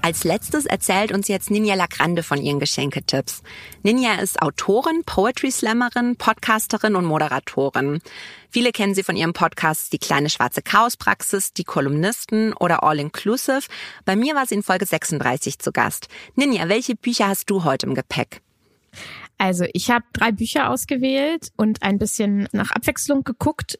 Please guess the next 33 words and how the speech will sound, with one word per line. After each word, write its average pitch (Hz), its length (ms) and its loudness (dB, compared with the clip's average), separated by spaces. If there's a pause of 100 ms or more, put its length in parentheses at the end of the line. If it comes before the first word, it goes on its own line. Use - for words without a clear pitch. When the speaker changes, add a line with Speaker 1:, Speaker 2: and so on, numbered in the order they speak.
Speaker 2:
Und 208 220 0
als - 200 -4
allererstes 233 880 -2 (480)
empfehle 226 580 0
ich - 480 -2
das - 200 -4
Buch 226 180 0 (100)
Radikale 226 760 0
Selbstfürsorge 202 760 -2
jetzt. 185 540 -2
Speaker 1:
Mhm. 247 180 4
Speaker 2:
Das 269 80 2
ist 349 60 -2
eine 262 80 2
gute 285 200 0
Freundin 302 300 2
von 285 160 2
mir, 269 140 2
Svenja 247 280 2
Greven, 226 440 0
die 247 100 0
das 220 200 0
geschrieben 240 320 0
hat 233 140 -2
mit 202 140 0
tollen 277 320 2
Illustrationen 240 960 0
von 208 440 0 (100)
Slinga. 233 800 0 (520)
Das 226 260 0
ist - 340 -4
ein 233 720 0 (140)
Sachbuch 262 840 -2